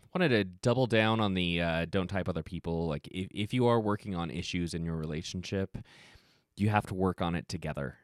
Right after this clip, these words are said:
And, and if your partner is not interested in the Enneagram, then you might want to find other tools. That being said, we also mentioned at the outset that, uh, there is no ideal pairing. There is no ideal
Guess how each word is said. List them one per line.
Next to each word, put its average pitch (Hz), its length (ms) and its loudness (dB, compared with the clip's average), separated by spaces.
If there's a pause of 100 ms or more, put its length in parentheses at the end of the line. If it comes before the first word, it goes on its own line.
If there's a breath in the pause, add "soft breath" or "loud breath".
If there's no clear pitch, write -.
And, 78 400 -4
and 87 180 -6
if 87 220 -10
your 92 180 2
partner 95 640 0
is 87 240 -2
not 92 300 0
interested 87 560 -4
in 85 80 -2
the 80 180 -4
Enneagram, 98 560 -2
then 92 120 -2
you 82 100 -2
might 87 240 -2
want 87 200 -2
to - 80 -14
find 85 240 -6
other 73 180 -8
tools. - 580 -16 (400 loud breath)
That 113 220 2
being 92 280 -2
said, 87 580 0 (300 loud breath)
we 104 160 2
also 120 320 4
mentioned 92 500 0
at 80 140 -2
the 82 160 -4
outset 73 600 -4
that, 82 280 -2 (1300 soft breath)
uh, 85 300 -4 (360)
there 113 200 0
is 104 320 -2
no 107 240 2
ideal 92 480 2
pairing. 110 560 -2
There 92 160 0
is 90 240 0
no 90 200 0
ideal 85 460 -2